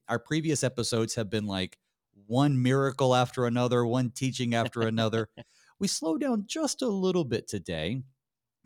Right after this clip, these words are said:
Speaker 1: to see this interaction between Jesus and the Pharisees.
Speaker 2: Mm-hmm.
Speaker 1: And so, uh, before we dive in, would you please start our time together off in prayer?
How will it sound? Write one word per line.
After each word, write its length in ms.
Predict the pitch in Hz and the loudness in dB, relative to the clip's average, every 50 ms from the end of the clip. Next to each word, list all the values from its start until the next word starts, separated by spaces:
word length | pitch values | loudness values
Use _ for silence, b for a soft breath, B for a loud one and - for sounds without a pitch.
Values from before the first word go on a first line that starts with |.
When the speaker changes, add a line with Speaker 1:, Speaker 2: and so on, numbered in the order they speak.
| - - | -18 -6
Speaker 1:
to 340 | - 151 143 139 135 135 | -2 -2 0 0 -2 -2
see 300 | - - - - 190 208 | -4 -4 -6 -4 -4 -6
this 240 | 226 208 214 - - | -4 -4 -4 -4 -4
interaction 680 | - 156 165 156 135 120 107 113 113 - - - 113 104 | -4 -4 -2 0 0 0 0 -2 -4 -6 -8 -8 -6 -6
between 460 | 92 104 - - 107 90 87 87 82 | -6 -8 -8 -8 -8 -6 -6 -8 -8
Jesus 560 | - - 123 139 147 131 139 143 131 - - - - | -6 -6 -4 -4 -4 -4 -6 -6 -6 -8 -12 -14 -12
and 300 | 104 98 104 98 98 101 | -8 -8 -6 -6 -6 -6
the 100 | 101 98 - _ _ | -8 -8 -10 _ _
Pharisees. 880 | - 104 107 107 110 104 98 - - - - 73 62 - - - - - _ _ _ _ _ _ _ _ _ | -2 0 0 2 2 2 0 0 -4 -6 -6 -10 -12 -16 -18 -20 -20 -20 _ _ _ _ _ _ _ _ _
Speaker 2:
Mm-hmm. 140 | - 120 113 | -14 -8 -6
Speaker 1:
And 160 | 113 107 107 | -4 -4 -4
so, 300 | - - 139 120 117 117 | -2 0 0 2 2 2
uh, 40 | 110 | 0
before 320 | 110 123 113 - 165 170 | 0 -2 -2 -2 -2 -2
we 140 | 170 180 160 | -2 -4 -4
dive 340 | 120 143 131 131 131 120 110 | -2 0 0 2 0 0 0
in, 220 | 113 113 110 110 | -2 0 -2 -2
would 180 | 110 117 113 - | -4 -4 -6 -6
you 80 | 214 208 | -10 -10
please 260 | - - 165 151 - | -6 -6 -6 -6 -4
start 220 | - - 120 113 | -2 -2 -2 0
our 100 | 110 107 | 0 -2
time 240 | 101 - 107 104 92 | -2 -4 -6 -6 -6
together 380 | - 95 - 98 90 90 90 92 | -6 -6 -6 -4 -4 -4 -2 -4
off 220 | 87 82 - - | -4 -4 -6 -10
in 100 | 87 82 | -14 -14
prayer? 380 | - 90 90 87 82 82 87 | -10 -8 -8 -6 -6 -8 -12